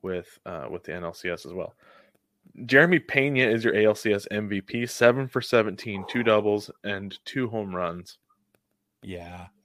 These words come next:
Speaker 1: That
Speaker 2: Big
Speaker 1: dude
Speaker 2: time
Speaker 1: is clutch.
Speaker 2: clutch, on the money home runs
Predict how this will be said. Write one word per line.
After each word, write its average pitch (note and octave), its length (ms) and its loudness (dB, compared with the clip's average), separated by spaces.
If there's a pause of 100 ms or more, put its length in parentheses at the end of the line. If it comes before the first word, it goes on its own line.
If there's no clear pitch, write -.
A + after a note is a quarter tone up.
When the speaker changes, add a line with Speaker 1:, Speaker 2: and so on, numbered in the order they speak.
(140)
Speaker 1:
That B2 160 4
Speaker 2:
Big B2 80 8
Speaker 1:
dude G#2 200 6
Speaker 2:
time A2+ 320 2
Speaker 1:
is - 140 -6
clutch. - 320 -18
Speaker 2:
clutch, A#2 720 6 (1120)
on C3 320 6
the C3 80 2
money B2 380 2
home A2 320 0
runs G2 460 -2